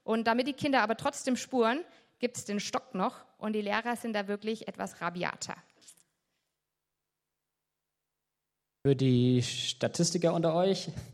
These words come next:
Speaker 2: noch ein paar Fakten zu Madagaskar. Madagaskar hat neunundzwanzig Millionen Einwohner. So im Vergleich zu Deutschland, da sind wir so bei zweiundachtzig oder dreiundachtzig Millionen, also weniger als die Hälfte an Einwohnern.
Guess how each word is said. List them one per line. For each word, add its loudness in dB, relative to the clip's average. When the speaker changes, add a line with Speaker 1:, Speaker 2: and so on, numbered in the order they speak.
Speaker 2:
noch -6
ein -2
paar 0
Fakten -4
zu -4
Madagaskar. -2
Madagaskar -2
hat -6
neunundzwanzig 0
Millionen 2
Einwohner. 0
So -12
im -8
Vergleich -4
zu -8
Deutschland, -2
da -4
sind -6
wir -4
so -6
bei -6
zweiundachtzig -8
oder -8
dreiundachtzig -4
Millionen, -2
also -2
weniger 2
als 0
die -2
Hälfte 0
an -4
Einwohnern. -2